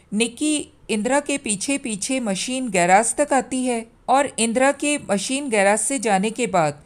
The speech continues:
वो मशीन गैराज का दरवाजा खटखटाती है। मॉर्फी और इमोरी निकी को अंदर लगे हुए कैमरे से देख लेते हैं। मॉर्फी मशीन गैरेज का दरवाजा खोलने के लिए बाहर जाता है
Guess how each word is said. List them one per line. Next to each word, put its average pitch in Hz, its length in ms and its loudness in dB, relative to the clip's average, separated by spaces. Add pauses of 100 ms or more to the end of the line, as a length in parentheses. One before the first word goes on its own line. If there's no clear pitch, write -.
वो 269 180 2
मशीन 262 440 -4
गैराज 190 360 2
का 269 140 0
दरवाजा 196 440 0
खटखटाती 202 800 -2
है। 143 240 -8 (280)
मॉर्फी 226 400 2
और 302 200 4
इमोरी 202 520 -2 (220)
निकी 220 280 -2
को 302 160 0
अंदर 214 440 0
लगे 233 260 0
हुए 262 200 -2
कैमरे 214 380 0
से 269 180 -2
देख 202 320 0
लेते 170 300 -2
हैं। 147 240 -6 (200)
मॉर्फी 240 420 2
मशीन 277 640 -2
गैरेज 214 340 4
का 285 140 0
दरवाजा 202 480 2
खोलने 233 360 0
के 277 100 -4
लिए 254 180 2
बाहर 185 320 0
जाता 262 360 0
है 240 240 -2